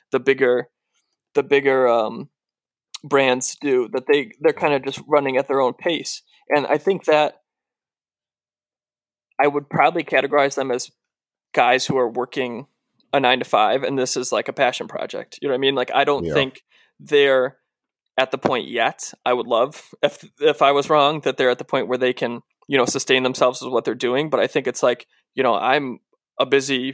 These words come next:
Speaker 1: professional in the non-creative world. I still have this drive to do something in the creative field,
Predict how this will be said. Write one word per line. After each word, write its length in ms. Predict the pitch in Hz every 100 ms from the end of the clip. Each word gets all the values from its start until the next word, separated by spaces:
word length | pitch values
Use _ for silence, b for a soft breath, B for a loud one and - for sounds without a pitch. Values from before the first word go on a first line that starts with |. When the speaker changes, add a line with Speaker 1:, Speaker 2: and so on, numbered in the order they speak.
| -
Speaker 1:
professional 520 | 143 - 131 143 127
in 280 | 123 120 123 _ _ _ _ _ -
the 80 |
non-creative 580 | 131 131 139 - 123 107
world. 340 | 104 101 143 - b b b
I 80 | -
still 300 | - - 147
have 240 | 143 127 127
this 220 | 127 -
drive 460 | - 104 120 123
to 80 | -
do 140 | 131 123
something 320 | 120 123 123
in 60 | 120
the 40 |
creative 320 | - 127 120
field, 340 | - 127 -